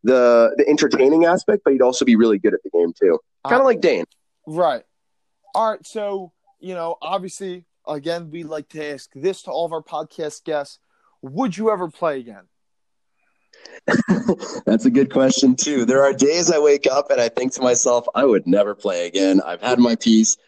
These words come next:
Speaker 1: Let someone else do it." Then there's days I wake up and I'm like, "I would definitely play again." And then there's days I wake up where I think to myself, "I would need to seriously consider it." But to answer your question, I would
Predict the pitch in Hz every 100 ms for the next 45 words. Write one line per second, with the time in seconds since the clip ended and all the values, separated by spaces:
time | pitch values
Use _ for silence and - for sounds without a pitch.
0 | - 117 117 123 117 107 107 - 107 104
1 | - - 254 294 262 226 240 226 220 208
2 | 208 190 185 180 160 202 214 - 277 226
3 | 202 190 165 139 120 104 98 151 208 185
4 | 185 170 160 151 - 143 143 139 131 135
5 | 135 131 123 - 123 120 - _ _ _
6 | - 139 139 127 123 131 127 123 117 110
7 | 110 107 87 80 - 175 226 226 214 190
8 | 165 151 - 156 147 - _ _ - 165
9 | 190 196 196 190